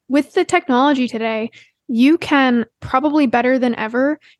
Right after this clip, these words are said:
take huge data sets from the past and see who you might have missed.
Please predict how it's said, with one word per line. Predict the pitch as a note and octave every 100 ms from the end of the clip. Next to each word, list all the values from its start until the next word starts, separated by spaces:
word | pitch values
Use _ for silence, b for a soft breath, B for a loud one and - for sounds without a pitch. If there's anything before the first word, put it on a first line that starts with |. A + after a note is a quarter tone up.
| -
take | C#4 C4+
huge | - - C4+ D4+ - -
data | B3+ B3
sets | B3+ C#4+ D#4 D#4 -
from | C4+ B3
the | A#3
past | - G#3+ D#4 - - b b b
and | - A#3+
see | - C#4+
who | C#4+
you | C4+
might | B3 A#3
have | A3
missed. | A3 - - -